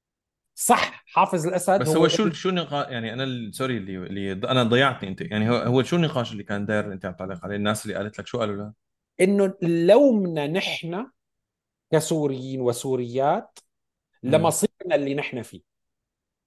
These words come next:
Speaker 2: إيه.
Speaker 1: تمام؟
Speaker 2: طب
Speaker 1: لا،
Speaker 2: بس،
Speaker 1: لسه،
Speaker 2: بس
Speaker 1: لسه.
Speaker 2: يعني عن ج-، بس يعني هلأ أنا بعرف إنه في هذا النقاش دائر،
Speaker 1: إيه.
Speaker 2: وأنا بعرف
Speaker 1: إيه.
Speaker 2: أساسا إنه هو واحد من أكثر النقاشات، يعني واحد من أكثر الarguments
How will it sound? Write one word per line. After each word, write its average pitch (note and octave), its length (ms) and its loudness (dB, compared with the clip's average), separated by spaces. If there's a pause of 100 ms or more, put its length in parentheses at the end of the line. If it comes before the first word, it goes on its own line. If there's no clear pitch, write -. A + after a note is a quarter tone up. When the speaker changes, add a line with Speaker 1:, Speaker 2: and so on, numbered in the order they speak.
(720)
Speaker 2:
إيه. A2 80 4
Speaker 1:
تمام؟ D3+ 240 2
Speaker 2:
طب - 100 -12 (520)
Speaker 1:
لا، D4 140 6
Speaker 2:
بس، B3+ 380 2
Speaker 1:
لسه، A2 240 -6 (400)
Speaker 2:
بس B2+ 200 0
Speaker 1:
لسه. A#3+ 100 8
Speaker 2:
يعني A2+ 140 6
عن A2 180 4
ج-، B2+ 200 -2
بس B2 340 -2
يعني A#2+ 540 4
هلأ B2 200 0
أنا C#3 100 0
بعرف A3 360 -2
إنه G#2 100 -10
في G2+ 160 -12
هذا F#2+ 180 -8
النقاش F2+ 420 -10
دائر، F#2 400 -4
Speaker 1:
إيه. A#2+ 80 -8
Speaker 2:
وأنا G#2 140 -6
بعرف D3+ 300 4
Speaker 1:
إيه. - 60 -8
Speaker 2:
أساسا C3 320 -6
إنه G2+ 220 -6
هو A2+ 300 -2
واحد B2 320 -2
من G#2+ 220 -6
أكثر C#3+ 300 -4
النقاشات، A2+ 840 -6 (1160)
يعني G2 160 -2
واحد A#2 260 -2
من A#2 100 -2
أكثر C#3+ 300 0
الarguments A#2 720 -4